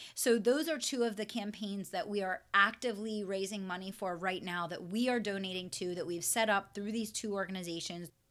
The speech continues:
the Red Cross and Charity Water. And we have a page right on kelly roach coaching dot com set up. It's, you can go and visit it by going to kelly roach coaching dot com forward slash giving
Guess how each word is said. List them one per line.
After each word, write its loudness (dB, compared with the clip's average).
the 6
Red 6
Cross 0
and 2
Charity 0
Water. -4
And 4
we 6
have 2
a 2
page -2
right 4
on -6
kelly -6
roach -6
coaching -6
dot 2
com -6
set 0
up. 0
It's, -10
you -6
can -6
go 4
and -2
visit -2
it -2
by 0
going -6
to -10
kelly -2
roach -2
coaching -6
dot 4
com -2
forward 0
slash 0
giving -2